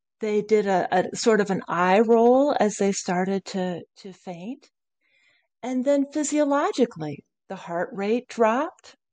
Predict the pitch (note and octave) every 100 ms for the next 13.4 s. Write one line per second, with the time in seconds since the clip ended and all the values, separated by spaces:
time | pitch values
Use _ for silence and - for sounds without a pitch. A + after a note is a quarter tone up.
0 | _ - - D3 E3+ E3+ A3+ G#3 G#3+ A#3
1 | A3+ A3+ A#3+ C#4 - - A3+ B3+ B3+ C4+
2 | D#4+ - D#4 - G#3 E3+ D3+ D#3 - -
3 | - A#3 B3 _ _ _ _ _ _ _
4 | _ G3+ G#3+ A3 A#3 A#3+ B3+ D4 D#4+ A#3+
5 | G3 F#3+ G#3+ - A3 - - G4 D#4+ -
6 | F#3+ F#3+ F#3+ F#3+ - F3+ F3 - F#3+ G3
7 | - C#4+ G#3 - _ - - _ _ _
8 | _ F#3+ A3+ A3+ - F3+ F3 F#3+ F#3+ A3
9 | A#3 D4 F#4 - _ _ _ G#3 A3 G#3+
10 | A3+ A#3 - G#3 G3 F#3+ - G3+ F#3+ G#3
11 | A3 _ _ - A3 G3+ G#3+ G#3 E3+ D3+
12 | D#3+ G#3+ - - G3 - G#3 G3 F3+ F#3+
13 | G3 F#3 D#3+